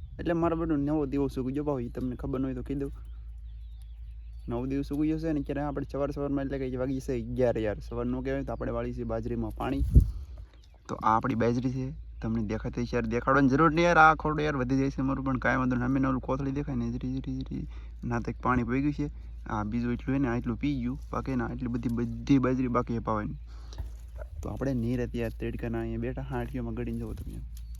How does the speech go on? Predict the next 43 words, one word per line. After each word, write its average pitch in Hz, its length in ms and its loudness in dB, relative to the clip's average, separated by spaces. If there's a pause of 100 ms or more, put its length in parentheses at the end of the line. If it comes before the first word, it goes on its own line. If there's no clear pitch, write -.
(800)
હાંઠીઓ 120 240 -6
વાળી 123 180 -6
કેમ 135 240 -2
રેડી 143 220 -2
એક 131 80 -6
બાકી 117 220 -4
એમ 131 80 -4
બાકી 117 200 -6
સાંઈ 117 240 -6
વાળી 120 220 -4
યાર 123 120 -6 (540)
આમાં 117 220 -2
છે 135 120 -2
ને 120 100 2
ઝાડવા 120 340 6
નથી, 117 220 -4
તો 120 60 -4
આ - 320 -8
સાઈડે 120 260 -2
ને 123 120 2
ઝાડવા 120 360 0
નથી 135 200 -4 (200)
છે, 131 240 -2
પણ, 123 140 0
અ, 120 340 -2
ઓલી 123 220 2
સાઈડે 110 220 -6 (760)
આ 117 100 4
સાઈડ 110 200 0
પાછું 113 220 -2
કેળો 127 280 4
છે. 135 80 -2 (760)
તો 120 80 -6
એવું 120 140 -4
છે 127 120 -8
યાર, 131 160 -2
આપણે 123 240 -4
બાજરીમાં 117 360 -4
પાણી 120 220 0
વાળીએ 131 180 0
મસ્ત 123 300 -4
મજાનું. 127 380 -2 (460)
પગ 113 140 -4